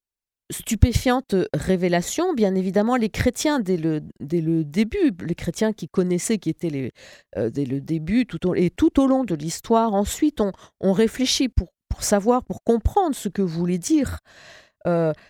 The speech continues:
cette, cette comparaison. Euh, comment est-ce que Dieu pouvait créer l'homme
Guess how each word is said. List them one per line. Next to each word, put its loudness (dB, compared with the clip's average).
cette, 0
cette -4
comparaison. 4
Euh, 0
comment 2
est-ce -4
que -2
Dieu -2
pouvait -8
créer 0
l'homme 2